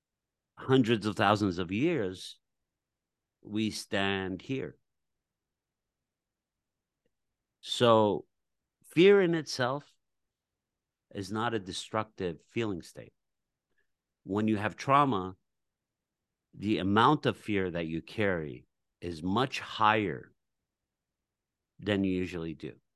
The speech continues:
Why? Because it's disconnected and disassociated. So when it's triggered,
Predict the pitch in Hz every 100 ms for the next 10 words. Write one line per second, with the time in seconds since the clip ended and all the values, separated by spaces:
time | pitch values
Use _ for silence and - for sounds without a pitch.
0 | - 92 110 113 123 104 101 101 87 85
1 | - 117 120 - 104 101 95 101 90 -
2 | 90 82 101 - 92 - 92 - 78 64
3 | - _ _ _ _ _ _ _ _ _
4 | _ - - 110 98 104 139 135 - -
5 | 135 117 101 95